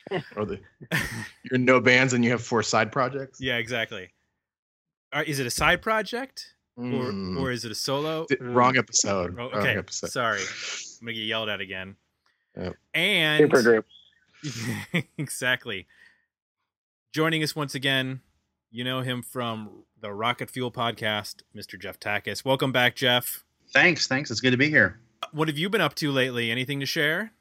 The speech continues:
Speaker 4: Well, I just got some guys together to start my sixth band, so we're, um,
Speaker 2: <laughs>
Speaker 4: gonna be, uh, on tour here next week, so I'm pretty stoked about that.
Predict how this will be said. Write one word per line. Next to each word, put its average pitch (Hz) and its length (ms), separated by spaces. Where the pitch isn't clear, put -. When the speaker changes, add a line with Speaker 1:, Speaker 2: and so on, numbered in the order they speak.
Speaker 4:
Well, 170 320
I 143 140
just 180 320
got 175 240
some 143 300
guys 139 280
together 143 320
to 120 140
start 131 380
my 113 160
sixth - 440
band, 98 360
so 110 160
we're, 117 320
um, 104 340
Speaker 2:
<laughs> 185 260
Speaker 4:
gonna - 240
be, 113 340
uh, 110 240
on 117 220
tour 120 380
here 110 260
next 104 340
week, 104 300
so - 160
I'm 98 160
pretty 101 240
stoked 101 300
about 95 180
that. 98 220